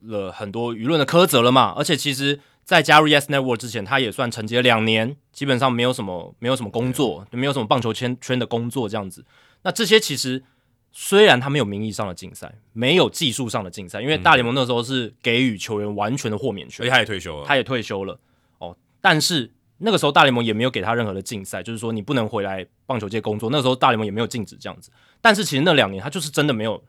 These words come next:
Speaker 1: 当然也因为疫情的关系啊，可是他真的就是没有棒球界的工作嘛。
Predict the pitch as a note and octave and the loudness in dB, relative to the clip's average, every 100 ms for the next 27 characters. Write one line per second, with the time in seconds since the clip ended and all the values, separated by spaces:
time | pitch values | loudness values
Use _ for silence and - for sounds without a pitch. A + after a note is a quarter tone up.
0 | _ F3 F#3 C3 A#2 D3 C#3+ D#3+ B2+ G2 | _ 4 6 6 4 4 4 0 -6 -6
1 | F#2+ G2 G2 G2 A#2+ C#3 E3+ G3+ G3 D3 | -8 -8 -8 -6 -4 -2 0 0 0 -2
2 | D#3 C#3+ A#2 C3+ G#2+ B2 A2+ C#3+ E3+ F3 | -2 -2 0 -2 -2 -4 -4 -2 0 0
3 | A2 | 0